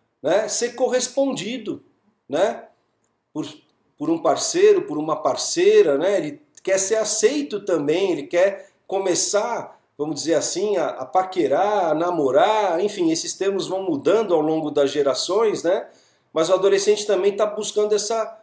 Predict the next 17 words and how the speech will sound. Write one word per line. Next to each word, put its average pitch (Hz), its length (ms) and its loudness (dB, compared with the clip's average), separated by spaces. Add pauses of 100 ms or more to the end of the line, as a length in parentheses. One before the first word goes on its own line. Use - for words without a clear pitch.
(200)
essa 190 220 0
independência 185 1040 0
no 160 80 -4
sentido 165 680 -4
afetivo, 160 1040 -6
né? 165 300 -2 (1200)
Ah, 139 640 2 (280)
e 262 100 -6
no 220 80 4
sentido 190 420 -2
financeiro, 151 880 0 (400)
é 208 80 -2
óbvio 190 440 6
que 202 100 -12
todo 196 300 2
adolescente 180 580 -2
adoraria 180 1040 0